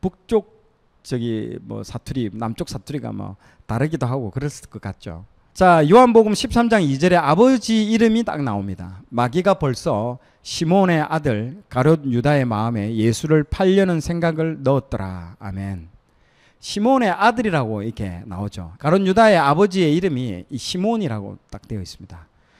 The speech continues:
이 시몬이라는 이름도 여러분 얼마나 흔합니까? 베드로의 옛 이름, 베드로의 옛날 이름도 시몬이지 않습니까? 그렇다고 뭐 이, 이 사람이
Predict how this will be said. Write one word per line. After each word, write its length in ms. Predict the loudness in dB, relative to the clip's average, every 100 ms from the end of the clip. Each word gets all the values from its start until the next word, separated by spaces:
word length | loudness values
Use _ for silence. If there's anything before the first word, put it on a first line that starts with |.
| _ -8
이 40 |
시몬이라는 680 | -4 -2 0 0 0 0 -2
이름도 460 | -6 -4 -4 -4
여러분 260 | -6 -8 -8
얼마나 480 | -8 -6 -4 -2 0
흔합니까? 640 | -2 -2 0 -2 -4 -10 -12 _ _ _ _ -4
베드로의 680 | -4 0 0 2 2 2 0
옛 140 | -2 -4 -12 -8
이름, 460 | -4 -2 -4 -10 -14 -12
베드로의 520 | -6 -2 -2 -2 -2
옛날 280 | -4 -2 -2
이름도 320 | -4 -6 -8
시몬이지 460 | -8 -6 -6 -6
않습니까? 480 | -10 -14 -20 -20 -20 _
그렇다고 380 | -6 -2 0 0
뭐 120 | -2 -4 -4
이, 280 | -6 -4 -4
이 40 |
사람이 460 | -2 0 -2 -4